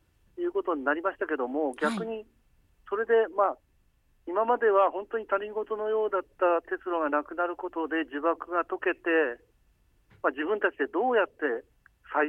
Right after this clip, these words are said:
Speaker 1: 生、立ち上がっていこうかという、そういう思いの人たちも出てきたので、
Speaker 2: うーん。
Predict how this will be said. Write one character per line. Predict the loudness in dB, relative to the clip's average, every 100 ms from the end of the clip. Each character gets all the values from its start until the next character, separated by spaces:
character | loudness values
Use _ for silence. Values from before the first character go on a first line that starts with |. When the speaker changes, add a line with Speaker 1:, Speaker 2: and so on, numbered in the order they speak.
| 0
Speaker 1:
生、 | 2 4 2
立 | -2 -2
ち |
上 | 2
が | 2
っ | 0
て |
い | -8
こ | -2 0
う |
か | 0 -2
と | -4
い | -6 -6
う、 | -8 -12 _ _ _ _ _ -6
そ | -4
う |
い | -2
う | -2 -4 -8 _ _
思 | -2 2 2
い |
の | 0
人 | -4
た | -4 -4
ち | -4
も | -4
出 | -2
て | -2
き | -4
た | -4
の | -4
で、 | -4
Speaker 2:
う | -4 -2
ー | -2
ん。 | 0 0 0 -2 -2 -4 -8 -10